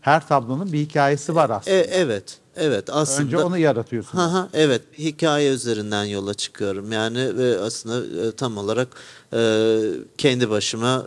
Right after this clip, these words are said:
Speaker 2: e, hareketsiz bir film yapıyor gibi. E, yani tabii ki, e, film değil ama bir taraftan da film. Yani, e, filmlerde, e,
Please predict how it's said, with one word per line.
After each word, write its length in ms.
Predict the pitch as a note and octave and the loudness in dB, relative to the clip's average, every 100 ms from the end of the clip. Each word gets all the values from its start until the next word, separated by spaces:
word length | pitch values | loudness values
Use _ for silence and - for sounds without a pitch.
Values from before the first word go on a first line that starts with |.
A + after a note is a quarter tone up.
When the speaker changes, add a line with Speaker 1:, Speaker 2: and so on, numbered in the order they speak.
| - | -6
Speaker 2:
e, 60 | F2+ A#2 - G1+ - - | -2 -2 -2 -6 -10 -2
hareketsiz 640 | B2+ G#2 G#2+ G2+ B2+ A#2+ | -2 0 -2 -4 -4 -4
bir 220 | C3 - | -4 -4
film 300 | - C3 A#2+ | -6 -6 -4
yapıyor 320 | A2 G#2 G#2+ G2 | -4 -4 -2 -4
gibi. 420 | G2 F#2 F#2 - - | -4 -6 -4 -6 -8
E, 200 | G#2 G#2 | -4 -2
yani 240 | F#2+ F#2 | -2 -4
tabii 220 | B2 F#2+ | -8 -8
ki, 180 | - G2 - - - - | -8 -10 -10 -20 -10 0
e, 180 | A2 G2+ D#2 - - _ _ _ - - | 2 2 -2 -8 -14 _ _ _ -20 -10
film 320 | - G2 F#2 | -8 -8 -6
değil 200 | F2+ G2 | -6 -4
ama 260 | B2+ C#3 - B2 | -4 -6 -8 -10
bir 100 | - | -8
taraftan 500 | G2 F#2+ - G2 G#2+ | -8 -8 -10 -10 -10
da 80 | |
film. 320 | A#2+ A#2 G#2 F#2+ _ _ _ - | -10 -10 -12 -14 _ _ _ -4
Yani, 280 | A#2 A2 A#2 | 0 2 0
e, 360 | F2 C3+ C3+ B2+ A#2+ A#2 _ _ _ | 0 2 4 2 -4 -20 _ _ _
filmlerde, 840 | - C3 C3+ C#3+ C3+ A2 C#3 C#3+ B2 _ | -20 -20 -18 -14 -14 -14 -16 -16 -18 _
e, 60 | A#2+ | -20